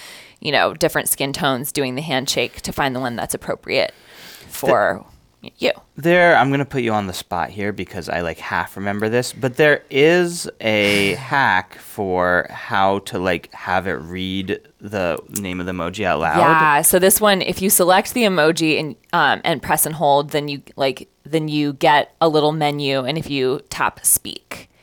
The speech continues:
Speaker 1: then Apple will.
Speaker 2: Am I doing it wrong, or did they get rid of that option?
Speaker 1: Um, try doing it in the Notes app. I know that I've had good luck with it there.
Speaker 2: Okay, let's try in the Notes app.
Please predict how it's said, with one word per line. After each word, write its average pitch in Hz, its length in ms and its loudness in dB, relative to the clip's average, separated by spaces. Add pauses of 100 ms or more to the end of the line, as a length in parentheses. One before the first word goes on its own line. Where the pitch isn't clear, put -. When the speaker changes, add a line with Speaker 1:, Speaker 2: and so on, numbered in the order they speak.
(440)
Speaker 1:
then 135 340 0
Apple 117 460 0
will. 85 460 0 (220)
Speaker 2:
Am 127 140 -10
I 113 120 -6 (100)
doing 131 300 -8
it 175 80 -8
wrong, 175 320 -6
or 123 60 -6
did 98 180 -10
they 95 80 -8
get 85 180 -8
rid 82 120 -10
of 76 120 -12
that - 160 -14
option? - 460 -16 (120)
Speaker 1:
Um, 247 680 0
try - 180 0
doing 494 200 6
it - 40 0
in 254 60 0
the 254 100 2
Notes 175 320 4
app. 185 240 0
I 175 140 0
know 202 200 2
that 262 120 2
I've 196 140 2
had 165 220 -2
good 156 140 -2
luck 151 180 -2
with 156 160 -6
it 143 240 -8
there. 143 520 2
Speaker 2:
Okay, 151 60 -2
let's - 180 -6
try 101 160 -8
in 104 60 -6
the 87 60 -8
Notes 69 320 -8
app. - 320 -12